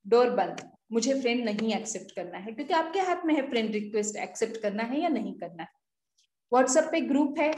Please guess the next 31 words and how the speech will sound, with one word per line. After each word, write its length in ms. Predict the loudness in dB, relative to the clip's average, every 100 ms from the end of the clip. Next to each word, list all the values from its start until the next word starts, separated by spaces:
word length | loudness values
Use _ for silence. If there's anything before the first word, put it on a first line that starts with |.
| 0
group 200 | -2 0
में 100 | 0
आपको 220 | 0 0
ऐड 260 | 2 2 0
कर 120 | -4
लिया, 180 | -2 -2
टाटा 360 | -2 -2 -2
बाय 180 | 0 0
बाय 160 | 0 -2
कर 220 | -2 -4
दीजिए 300 | -4 -2 -2
कि 100 | -2
भाई 180 | -2 -4
मुझे 220 | -4 -6
कुछ 360 | -8 -8 -8 0
भी 160 | 2
interest 520 | 2 0 2 2 2
नहीं 260 | -2 -4 -4
है, 160 | -4 -6 -12 _ _
न 80 | -4
तुम्हारे 340 | -2 -2 0 0
broadcast 640 | 2 0 2 2 0 0
में 160 | 2 2
interest 440 | 2 2 0 -4
है, 200 | -4 -4
न 40 |
तुम्हारे 380 | -4 -6 -4 -4
group 280 | -4 -6 -6
में 120 | -6
interest 420 | -6 -6 -6 -4
है। 60 | -4